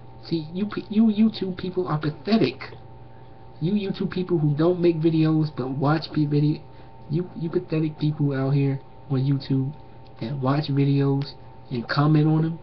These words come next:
who don't make videos of your, of your own, y'all are pathetic. Y'all always flag something y'all don't like to see when you know that's, y'all always flag stuff that is always gonna happen on YouTube. So that is pathetic.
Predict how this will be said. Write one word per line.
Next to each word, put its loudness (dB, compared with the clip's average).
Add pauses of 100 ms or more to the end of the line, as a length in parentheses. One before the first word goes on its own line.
who -2
don't 2
make 0
videos 4
of 4
your, 2
of 0
your 2
own, 2 (800)
y'all 2
are 2
pathetic. 0 (300)
Y'all 2
always 2
flag 0
something -2
y'all 2
don't 0
like -2
to -6
see 0 (260)
when 2
you 8
know 4 (120)
that's, -2 (920)
y'all -2
always 2
flag -2
stuff -4 (380)
that -4 (360)
is -6
always 6
gonna 2
happen 0 (200)
on 2
YouTube. 2 (320)
So -4
that 4
is -2
pathetic. 0